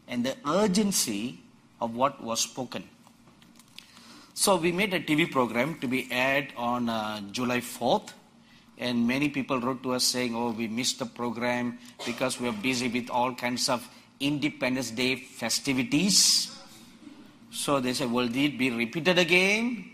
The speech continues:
No, it was, it was not repeated again, but we made a D V D of that program.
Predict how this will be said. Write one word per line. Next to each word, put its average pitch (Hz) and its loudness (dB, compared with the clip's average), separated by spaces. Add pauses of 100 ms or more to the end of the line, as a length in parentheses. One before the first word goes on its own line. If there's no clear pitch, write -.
(120)
No, 107 -2
it 117 0
was, 123 0 (220)
it 135 -2
was 123 0
not 120 -2
repeated 120 -2
again, 220 2 (260)
but 175 0
we 180 2
made 170 4
a 151 0
D 143 2
V 160 6
D 156 2
of 131 2
that 120 0
program. 101 0